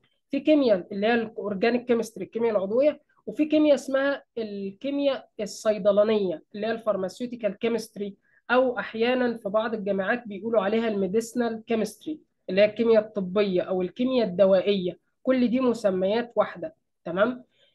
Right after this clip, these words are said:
آه، الكيمياء دي بقى بتدرس إيه؟ يعني النوع التاني من الكيمياء ده بيدرس إيه؟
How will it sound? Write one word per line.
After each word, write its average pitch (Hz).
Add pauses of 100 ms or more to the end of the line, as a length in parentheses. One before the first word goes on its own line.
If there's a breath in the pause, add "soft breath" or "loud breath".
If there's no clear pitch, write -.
(160)
آه، 196
الكيمياء 311
دي 269
بقى 285
بتدرس 220
إيه؟ 180 (320)
يعني 185
النوع 240
التاني 240
من 196
الكيمياء 208
ده 208
بيدرس 196
إيه؟ 175